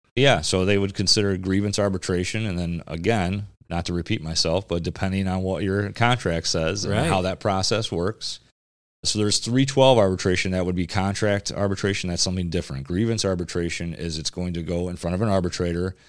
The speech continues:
Speaker 1: a neutral party, to decide because the union and the employer cannot decide on this grievance. So there has to be an end game to this, and that arbitrator would have final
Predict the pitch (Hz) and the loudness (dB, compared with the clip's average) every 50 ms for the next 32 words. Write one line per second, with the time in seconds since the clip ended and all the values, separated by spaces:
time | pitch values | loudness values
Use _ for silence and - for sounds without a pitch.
0 | _ _ - - 90 90 95 101 104 - - 110 101 98 - 113 101 90 87 85 | _ _ -8 -6 -2 0 0 0 0 2 2 2 2 4 4 4 4 4 4 2
1 | 87 92 98 - - _ _ _ _ _ - - 98 85 87 85 - 107 95 95 | 0 -2 -4 -6 -12 _ _ _ _ _ -8 -6 -2 0 2 2 2 4 4 2
2 | 92 90 87 85 82 - 90 82 82 85 - - _ - 82 82 85 85 87 87 | 2 0 -2 -4 -2 -2 -2 0 2 0 0 -2 _ -14 -8 -4 -2 0 0 0
3 | 85 85 85 87 98 107 107 71 76 92 85 82 82 85 85 85 85 80 - 92 | 0 -2 -2 -2 -2 -4 -4 -4 -2 -2 -2 -2 -2 0 0 0 -2 -2 0 2
4 | 92 90 82 80 80 80 - - 90 85 80 71 65 71 - - 107 95 92 85 | 2 2 2 0 -2 -4 -4 -4 -4 -4 -4 -6 -4 -2 0 2 2 2 2 2
5 | 82 82 82 69 62 82 80 78 78 - - 80 78 78 78 85 87 - - 82 | 0 -2 -4 -4 -6 -6 -6 -4 -6 -6 -4 -4 -4 -4 -4 -2 0 0 0 0
6 | 80 78 76 87 87 82 - - 85 90 85 80 71 87 87 87 85 80 82 78 | -2 -2 0 0 0 2 0 0 0 -2 -2 -2 -4 -4 -4 -4 -4 -4 -4 -4
7 | 76 76 - - 73 73 73 73 - 78 80 80 78 - 82 87 87 87 80 - | -4 -6 -8 -8 -8 -6 -4 -4 -4 -4 -4 -8 -6 -4 -2 -2 -2 -2 -4 -4
8 | - 82 80 80 78 76 78 85 73 73 - - 90 85 80 76 | -4 -4 -2 -4 -4 -6 -6 -8 -8 -8 -6 -6 -6 -6 -6 -6